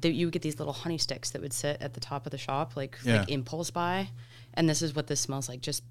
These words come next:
Speaker 1: pure, like, little
Speaker 2: Awesome.
Speaker 1: honey stick.
Speaker 2: Oh, yeah. Yeah, the, the honey in, in this whiskey, the honey flavor, the aromatics are, I mean, it's, it is a honey bomb, but I love it.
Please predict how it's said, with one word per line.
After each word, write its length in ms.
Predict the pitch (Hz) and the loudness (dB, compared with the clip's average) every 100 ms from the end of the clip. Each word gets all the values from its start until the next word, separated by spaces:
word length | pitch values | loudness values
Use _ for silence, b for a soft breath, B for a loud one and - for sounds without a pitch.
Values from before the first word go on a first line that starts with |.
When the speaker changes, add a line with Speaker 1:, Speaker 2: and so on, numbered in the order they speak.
| - - | -20 -10
Speaker 1:
pure, 520 | - - 151 139 139 | -6 0 4 4 4
like, 200 | 135 135 | 2 2
little 240 | 113 104 - | 6 6 6
Speaker 2:
Awesome. 120 | 95 | 0
Speaker 1:
honey 200 | 131 127 | -2 -2
stick. 420 | - 78 67 - - - - | -4 -6 -8 -10 -14 -18 -2
Speaker 2:
Oh, 80 | 117 | 4
yeah. 200 | 104 98 - - - b b b b b - - - | 6 4 0 -14 -20 b b b b b -20 -20 0
Yeah, 100 | 117 | 4
the, 140 | 110 | 6
the 180 | 107 123 | 8 8
honey 360 | 110 135 131 117 | 8 10 12 10
in, 420 | - - 104 101 | 8 2 2 4
in 140 | 107 101 | 4 4
this 260 | 98 - - | 4 0 -6
whiskey, 380 | 101 95 - - | -2 -2 -2 -6
the 260 | 104 95 90 98 | -2 -2 -2 -2
honey 260 | 101 90 - - - - | 0 0 -4 -14 -20 -10
flavor, 400 | - 104 101 98 | 2 6 6 6
the 260 | 92 92 90 - - - - | 4 0 0 -6 -18 -14 0
aromatics 580 | 107 101 95 95 - - | 4 6 4 2 0 -4
are, 200 | 95 92 - - - - | -6 -6 -12 -20 -20 -8
I 280 | 98 - 101 | -6 -2 0
mean, 160 | 98 | 0
it's, 200 | 95 - | 0 -2
it 160 | - 107 | -2 2
is 120 | 98 | 4
a 80 | 95 | 2
honey 220 | 101 101 | 2 0
bomb, 320 | 101 95 98 | 2 0 0
but 240 | 92 98 - | 0 0 0
I 60 | |
love 240 | 101 98 | -2 -2
it. 100 | 95 | -2